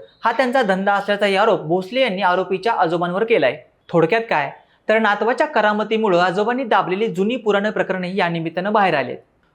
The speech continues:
पुणे सत्र न्यायालयानं आज विशाल अग्रवालसह बार मालक आणि व्यवस्थापक नितेश शेवाणी आणि जयेश गावकरे यांना तीन दिवसासाठी पोलीस कोठडीत पाठवले. पण आरोपीच्या आजोबांच्या या अंडरवर्ल्ड कनेक्शनचाही पोलीस तपास करणार का हे पाहणं महत्त्वाचं आहे.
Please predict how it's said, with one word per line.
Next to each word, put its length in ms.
पुणे 200
सत्र 280
न्यायालयानं 440
आज 260
विशाल 360
अग्रवालसह 720
बार 280
मालक 300
आणि 160
व्यवस्थापक 580
नितेश 440
शेवाणी 360
आणि 240
जयेश 480
गावकरे 380
यांना 200
तीन 400
दिवसासाठी 500
पोलीस 380
कोठडीत 420
पाठवले. 320
पण 220
आरोपीच्या 520
आजोबांच्या 540
या 200
अंडरवर्ल्ड 640
कनेक्शनचाही 600
पोलीस 380
तपास 300
करणार 280
का 220
हे 80
पाहणं 280
महत्त्वाचं 480
आहे. 140